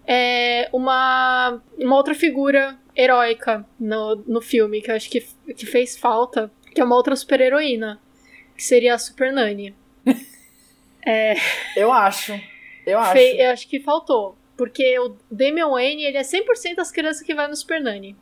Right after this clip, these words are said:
Speaker 2: Eu acho, e acho que o Alfred podia ter cumprido esse papel. Eu acho que o Alfred foi muito, assim, entendeu? Ele só aceitou.
Speaker 1: Não, eu senti que o Alfred, ele tava, ele tava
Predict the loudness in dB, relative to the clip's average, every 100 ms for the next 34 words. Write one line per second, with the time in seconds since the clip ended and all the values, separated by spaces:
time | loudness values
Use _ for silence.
0 | 0 2 4 4 4 0 -2 2 2 0
1 | -2 2 4 4 4 -4 -4 -2 0 0
2 | 0 -2 0 2 2 2 -2 2 4 4
3 | 2 -2 -2 -2 -2 2 2 2 -2 -4
4 | -2 0 0 0 0 2 2 2 -2 -8
5 | _ _ _ -4 -4 -2 -2 -2 -4 -10
6 | -12 -8 -4 0 0 0 -2 0 0 0
7 | -4 -4 0 2 2 -2 _ -6 0 2
8 | 4 4 4 2 -4 -4 -6 -4 -2 -2
9 | -2 -6 -6 -12 -4 -4 -2 -4 -4 -10
10 | -6 -4 -2 0 2 2 4 2 0